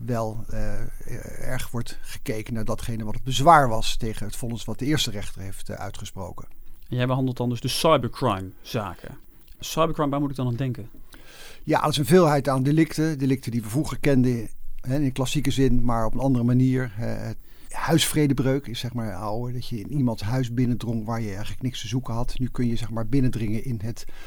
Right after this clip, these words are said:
Speaker 1: online leven van mensen, de computer die mensen hebben. Ehm, en dat heet dan hacken, computervredebreuk.
Speaker 2: Ja.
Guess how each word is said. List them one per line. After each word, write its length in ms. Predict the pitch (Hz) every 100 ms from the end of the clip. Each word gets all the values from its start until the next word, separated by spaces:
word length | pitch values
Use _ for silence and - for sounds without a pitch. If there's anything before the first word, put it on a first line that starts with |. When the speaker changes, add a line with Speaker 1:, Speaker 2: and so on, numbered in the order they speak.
| - -
Speaker 1:
online 420 | - 139 127 123 123
leven 260 | 135 135
van 120 | 123
mensen, 260 | 120 120 -
de 80 | 127
computer 460 | 135 123 156 147
die 120 | 127 117
mensen 460 | 120 - 117 110
hebben. 320 | 110 127 120 - - - - - -
Ehm, 520 | 120 110 110 113 110
en 80 | 113
dat 140 | 113
heet 140 | 117 113
dan 240 | 110 104 87
hacken, 360 | 117 - 120 -
computervredebreuk. 1080 | - - 123 120 - 120 117 - 139 139
Speaker 2:
Ja. 80 | -